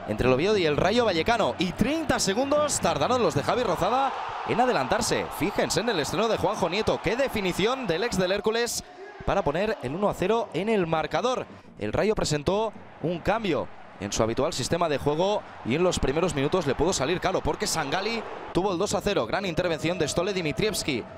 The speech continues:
A pesar de ello, el Oviedo también tiene sus errores en defensa. El de arriba se acabó en el tanto de Adrien Barba.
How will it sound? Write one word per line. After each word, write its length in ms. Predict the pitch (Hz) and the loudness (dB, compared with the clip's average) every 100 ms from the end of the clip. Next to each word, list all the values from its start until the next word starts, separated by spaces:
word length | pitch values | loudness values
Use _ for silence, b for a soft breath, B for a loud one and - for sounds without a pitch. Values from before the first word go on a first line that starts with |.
| - - | -8 -4
A 100 | 156 | -2
pesar 240 | 156 185 | -2 -2
de 120 | 170 | 0
ello, 140 | 180 190 | 0 0
el 100 | 170 | 2
Oviedo 260 | 160 196 | 2 0
también 480 | 196 170 214 233 220 - - | 0 0 0 -2 -4 -6 -2
tiene 180 | 254 | 0
sus 180 | 247 233 233 | 0 0 0
errores 320 | - 240 214 | 0 0 0
en 80 | 214 | 0
defensa. 500 | 226 262 - 196 107 B B - | 0 0 0 0 -2 B B -2
El 140 | 135 | 0
de 100 | 151 | 2
arriba 340 | 190 269 240 | 2 2 0
se 100 | 160 | 0
acabó 440 | 170 170 185 226 233 - - - | 0 2 2 2 -2 -6 -14 -6
en 160 | 107 131 | -2 0
el 100 | 139 | 0
tanto 280 | 190 220 220 | 0 0 0
de 120 | 175 | 0
Adrien 320 | 202 233 208 | 0 0 0
Barba. 400 | 202 220 175 | 0 0 0